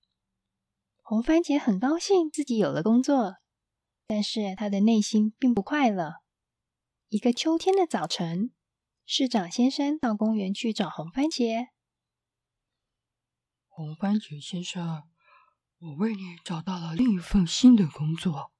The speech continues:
Speaker 2: 你愿意去孤儿院帮忙照顾孩子们吗？
Speaker 1: 红番茄兴奋地说。
Speaker 2: 太好了，我一直都非常喜欢小孩子的。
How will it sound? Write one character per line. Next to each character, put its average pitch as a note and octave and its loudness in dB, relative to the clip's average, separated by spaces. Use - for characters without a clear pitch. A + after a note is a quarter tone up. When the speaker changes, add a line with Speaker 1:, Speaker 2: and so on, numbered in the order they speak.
Speaker 2:
你 F3 4
愿 G3+ 4
意 F#3 -2
去 E3 -10
孤 - -8
儿 E3+ -8
院 F3 4
帮 F3+ 0
忙 C#3+ 0
照 E3 -8
顾 E3 0
孩 - -6
子 G3 2
们 D#3+ 4
吗？ D3+ -4
Speaker 1:
红 F#3+ -4
番 A#3+ -2
茄 G#3 -2
兴 D4+ 2
奋 G#4+ -2
地 E4 2
说。 C4 -2
Speaker 2:
太 F4+ 4
好 C4+ 0
了， G#3+ -4
我 D4 2
一 F4 4
直 D4+ 0
都 D#4 2
非 G4+ 4
常 F4+ 6
喜 F4+ 0
欢 D4+ 2
小 D#4 4
孩 G#3+ -2
子 C#4+ -2
的。 C4+ 4